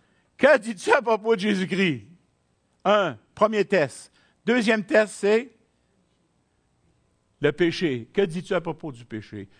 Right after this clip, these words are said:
Troisième test, c'est, hein ? L'obéissance. Que dis-tu à propos de l'obéissance ? Et le quatrième test, c'est l'amour. On est en train d'étudier premier Jean le jeudi après-midi.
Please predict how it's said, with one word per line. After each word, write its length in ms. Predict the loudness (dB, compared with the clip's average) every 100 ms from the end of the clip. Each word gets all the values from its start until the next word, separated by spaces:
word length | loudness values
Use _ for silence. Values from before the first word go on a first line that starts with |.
| _
Troisième 460 | -2 0 0 -4
test, 300 | -2 -2 -2
c'est, 440 | -4 -2 -2 -2 -14 _ _ _ _ _ _ _ _ _ _ _ _ -2
hein ? 300 | -2 -4 -10 _ _ _ _ _ _ _ _ _ _ _ _ _ _ -10
L'obéissance. 840 | -8 -6 -8 -8 -8 -8 -10 _ _ _ _
Que 180 | 0 0
dis-tu 320 | -2 -6 -4
à 60 | -4
propos 260 | -6 -8
de 60 | -6
l'obéissance ? 840 | -8 -8 -6 -2 -2 -4 -14 _ _ _ _ _
Et 80 | -6
le 100 | -6
quatrième 540 | -4 -6 -4 -4 -6
test, 300 | -6 -6 -8
c'est 380 | -14 -12 -10 -10 -16 _ _ _ _ _ _ _ _ _ -8
l'amour. 400 | -6 -6 -12 -16 _ _ _ _
On 80 | -14
est 100 | -8
en 100 | -8
train 120 | -8
d'étudier 400 | -8 -10 -12 -10
premier 320 | -8 -6 -8 -10
Jean 160 | -12
le 80 | -12
jeudi 280 | -12 -10 -10
après-midi. 460 | -8 -8 -10 -14